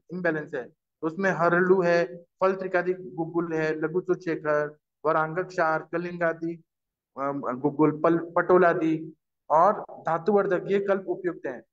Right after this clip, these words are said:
इसी तरह से गर्भाशय को बल देने के लिए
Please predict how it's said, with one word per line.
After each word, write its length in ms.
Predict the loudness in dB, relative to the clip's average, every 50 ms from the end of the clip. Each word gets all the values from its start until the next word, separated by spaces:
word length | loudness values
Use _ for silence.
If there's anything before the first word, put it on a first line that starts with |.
| _ _ _ -12
इसी 140 | -8 -8 0
तरह 240 | 2 4 4 4 4
से 480 | 2 2 2 2 2 0 -4 -10 -12 -8 -2
गर्भाशय 520 | 0 0 0 2 0 0 0 0 0 -2
को 140 | 0 0 0
बल 200 | 2 2 0 2
देने 260 | 0 0 -2 -2 -4
के 80 | -6 -4
लिए 240 | -2 0 0 0